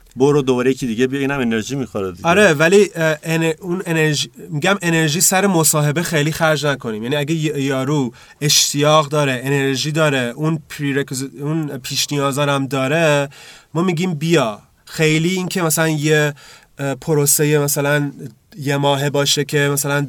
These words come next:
Speaker 2: ده ها هزار نفر رو مثلاً آدم غربال می‌کنه و هی مصاحبهٔ اول دوم اینا داره، نه،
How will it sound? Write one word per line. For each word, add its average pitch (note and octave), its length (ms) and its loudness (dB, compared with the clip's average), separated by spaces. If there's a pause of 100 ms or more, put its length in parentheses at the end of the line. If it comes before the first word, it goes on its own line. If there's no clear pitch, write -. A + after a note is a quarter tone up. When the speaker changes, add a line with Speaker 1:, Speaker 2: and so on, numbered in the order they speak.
(120)
Speaker 2:
ده C#3+ 80 0
ها D3 320 0
هزار C#3 380 -2
نفر C#3 220 -4
رو C#3 160 -2
مثلاً C#3 320 -6
آدم C#3 260 -8
غربال C3+ 540 -2
می‌کنه C3 340 -8
و C3+ 160 -4
هی C3+ 280 -4 (280)
مصاحبهٔ C3+ 460 -2
اول C#3 280 -4
دوم C3 300 -2
اینا C3+ 200 -2
داره، C#3 260 0
نه، D3 180 0